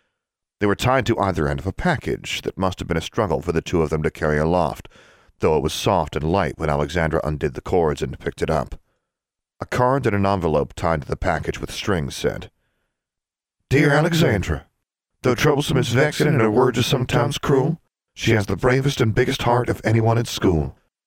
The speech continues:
We wish you and your family the very warmest Yule. Love, Constance, and forbearance.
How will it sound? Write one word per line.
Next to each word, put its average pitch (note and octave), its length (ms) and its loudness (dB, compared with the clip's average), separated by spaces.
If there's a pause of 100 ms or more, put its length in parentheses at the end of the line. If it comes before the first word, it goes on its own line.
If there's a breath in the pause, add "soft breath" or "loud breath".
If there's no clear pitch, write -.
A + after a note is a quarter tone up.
(120)
We G#2 100 4
wish A#2 240 2
you C3+ 100 4
and C3+ 120 4
your D3 100 2
family A2 480 0 (300)
the G2 100 2
very G#2+ 260 4
warmest G#2+ 440 2
Yule. D2+ 540 0 (920)
Love, G#2 480 0 (440)
Constance, C3+ 600 -4 (380)
and C#2 140 -12
forbearance. A2+ 840 0